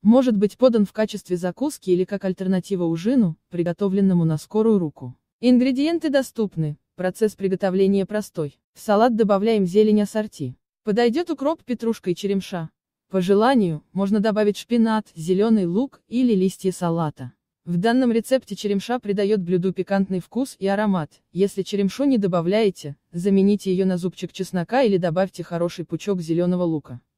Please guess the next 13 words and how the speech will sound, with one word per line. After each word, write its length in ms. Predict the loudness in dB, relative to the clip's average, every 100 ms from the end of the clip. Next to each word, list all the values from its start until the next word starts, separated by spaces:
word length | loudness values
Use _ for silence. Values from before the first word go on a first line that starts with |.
| _ _
Выбирайте 540 | 4 6 4 2 -2
по 140 | -4 -4
вкусу. 500 | -4 -4 -4 -10 -14 _ _ -8
Рис 280 | -4 -4
четыре 340 | -4 -4 -2 -4
столовые 460 | 0 2 4 4
ложки. 500 | 4 2 -2 -8 -16 -16 _ _ _
Колбаса 500 | 0 2 0 2 0
варёная, 500 | 2 2 0 -2 -6
сто 240 | -12 -6 -4
пятьдесят, 560 | -2 -2 -4 0 -2 -2
двести 380 | -4 -4 -4 -6
грамм. 380 | -6 -6 -10